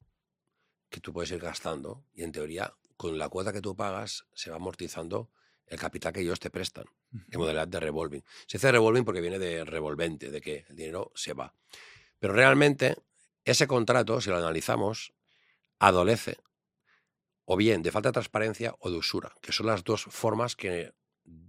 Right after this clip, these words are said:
Speaker 1: nosotros, o la mayoría, y la mayoría de despachos de abogados especialistas en ello, tratamos para recuperar tu dinero. Falta de transparencia porque no te,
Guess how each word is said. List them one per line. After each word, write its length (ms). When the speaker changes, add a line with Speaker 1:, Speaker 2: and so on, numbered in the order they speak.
Speaker 1:
nosotros, 640
o 140
la 80
mayoría, 260
y 100
la 80
mayoría 200
de 40
despachos 320
de 60
abogados 400
especialistas 540
en 80
ello, 180
tratamos 520
para 180
recuperar 420
tu 140
dinero. 380
Falta 280
de 60
transparencia 520
porque 200
no 100
te, 120